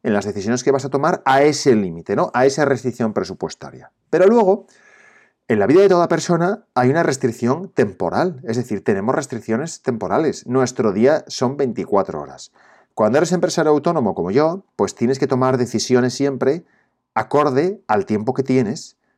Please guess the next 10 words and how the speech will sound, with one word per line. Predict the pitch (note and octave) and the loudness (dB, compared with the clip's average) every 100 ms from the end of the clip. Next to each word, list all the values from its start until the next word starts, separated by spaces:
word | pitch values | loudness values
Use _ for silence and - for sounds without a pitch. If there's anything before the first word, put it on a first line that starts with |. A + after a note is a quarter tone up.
| _ | _
acorde | A#2 A2 C3 C#3 C#3+ | -2 0 2 2 2
al | C3+ | 2
tiempo | B2 A#2+ | 2 0
que | A#2+ | 0
te | B2+ | 0
va | A2+ | 2
a | |
llevar | A2+ B2 | 2 2
a | |
ejecutarlas | C3 E3 F3+ F3+ C#3 C#3 D3+ | 0 2 2 2 0 -2 -4